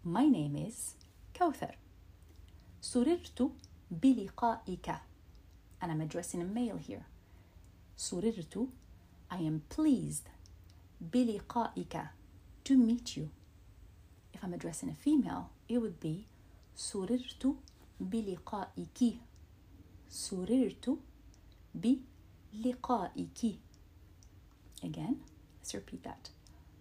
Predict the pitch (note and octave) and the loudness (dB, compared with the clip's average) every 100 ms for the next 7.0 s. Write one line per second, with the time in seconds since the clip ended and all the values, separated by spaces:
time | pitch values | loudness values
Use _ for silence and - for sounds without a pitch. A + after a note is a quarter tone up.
0 | - - D#4 - - D#3+ - - - - | -20 -2 0 0 -4 -4 -6 -12 -20 -20
1 | - - - - - D3+ - F#3+ A#3 D#4+ | -20 -20 -20 -12 -6 -6 -4 -6 -2 -2
2 | D#4 - - - - - - - - - | -2 -6 -12 -16 -20 -20 -20 -20 -20 -12
3 | - G3+ A3+ D4+ - B3 B3 D4 D4+ - | -4 0 2 0 0 2 4 2 0 -4
4 | B3+ - E3 - - - - - - - | -6 -6 -8 -8 -10 -18 -20 -20 -10 4
5 | B3+ D#4 A3+ E3+ D#3 D#3 - F3 E3 D#3 | 6 6 4 2 -2 -4 -4 -2 -2 -6
6 | - E3+ D#3+ - - G#3 C#4+ - - D#3 | -4 -2 -2 -2 0 4 4 2 -2 -4